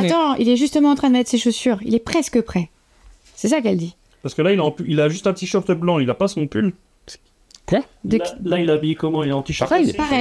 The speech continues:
Speaker 3: Regarde, c'est les mêmes.
Speaker 1: c'est pareil.
Speaker 2: Ouais, bah, c'est parfait.
Speaker 1: Oui, parce que
Speaker 2: Ouais, puis, oui, ok.
Speaker 1: moi, quand ils
Speaker 3: Le
Speaker 1: arrivent,
Speaker 3: t-shirt est en dessous.
Speaker 1: quand ils sont, euh,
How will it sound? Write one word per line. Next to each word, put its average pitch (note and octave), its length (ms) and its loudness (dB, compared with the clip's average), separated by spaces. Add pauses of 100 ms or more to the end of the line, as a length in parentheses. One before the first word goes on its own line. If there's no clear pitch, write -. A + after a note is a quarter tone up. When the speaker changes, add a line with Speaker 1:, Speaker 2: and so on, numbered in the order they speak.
Speaker 3:
Regarde, G3 120 0
c'est - 100 -8
les A3 60 -4
mêmes. D4+ 100 -4
Speaker 1:
c'est D4+ 60 -2
pareil. G#3 360 0 (440)
Speaker 2:
Ouais, E3 100 2
bah, A3 160 0
c'est - 60 -6
parfait. D#3 320 -2 (880)
Speaker 1:
Oui, B3+ 60 0
parce A#3 200 -2
que G#3+ 80 0 (800)
Speaker 2:
Ouais, D#3 140 0
puis, G3 120 -6
oui, C#3 120 -2
ok. D#3 300 -6
Speaker 1:
moi, C4+ 340 4
quand C#4 220 0
ils A#3+ 120 0
Speaker 3:
Le A#3+ 60 0
Speaker 1:
arrivent, B3 80 0
Speaker 3:
t-shirt G3 240 0
est D3 80 2
en C#3+ 80 2
dessous. E2 240 -4 (300)
Speaker 1:
quand C4 200 -2
ils C4+ 80 2
sont, C#4 420 2
euh, G#3+ 400 2